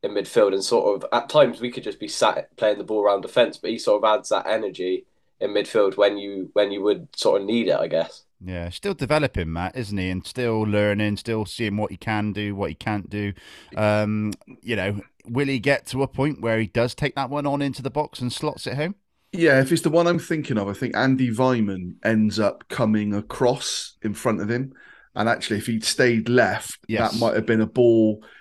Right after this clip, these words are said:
Speaker 3: into Andy Weimann. But, but Weimann almost
Speaker 2: takes a player away.
Speaker 3: Yeah, it, it kind of does. Yeah, it,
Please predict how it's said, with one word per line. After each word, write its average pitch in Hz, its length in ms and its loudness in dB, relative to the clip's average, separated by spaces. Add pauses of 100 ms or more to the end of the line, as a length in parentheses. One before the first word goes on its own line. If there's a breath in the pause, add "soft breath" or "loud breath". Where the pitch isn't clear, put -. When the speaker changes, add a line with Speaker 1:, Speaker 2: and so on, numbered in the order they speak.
(160 loud breath)
Speaker 3:
into 127 360 4
Andy 104 300 -4
Weimann. 98 540 -2
But, - 300 -2
but 107 180 0
Weimann 131 420 4
almost 131 680 0 (240 loud breath)
Speaker 2:
takes - 280 -6
a - 20 -10
player 107 260 0
away. 101 300 -2 (120)
Speaker 3:
Yeah, 160 240 8
it, 131 400 2
it 165 140 0
kind 196 240 4
of 170 120 0
does. 175 340 4
Yeah, 101 260 4
it, 120 160 -2